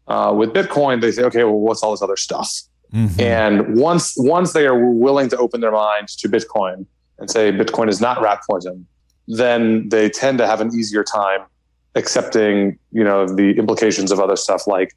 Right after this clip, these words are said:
Speaker 1: eth and, and Binance and F T X and Solana and Helium and all this other weird, crazy stuff.
Speaker 2: And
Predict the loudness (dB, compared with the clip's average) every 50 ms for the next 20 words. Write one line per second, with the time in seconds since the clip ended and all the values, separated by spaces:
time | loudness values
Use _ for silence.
0 | _ 0 0 2 2 2 0 -2 -4 -4 -6 -6 -6 -8 -6 -6 -4 -2 -2 0
1 | 0 0 2 2 0 0 0 0 0 0 -2 -2 0 0 0 0 0 -2 -6 -10
2 | -8 -4 -2 -2 -2 0 0 -2 -2 -4 -6 _ _ _ _ _ _ -4 -2 0
3 | 0 2 2 2 2 2 2 2 0 0 0 0 0 0 0 0 0 -2 -2 _
4 | _ _ _ _ 0 2 2 2 0 0 -2 -2 0 0 -2 -4 -4 -6 -8 -8
5 | -10 -14 -16 -20 _ _ _ _ _ _ _ _ _ _ _ _ _ _ _ -2
6 | 0 2 2 2 2 2 0 0 -4 -8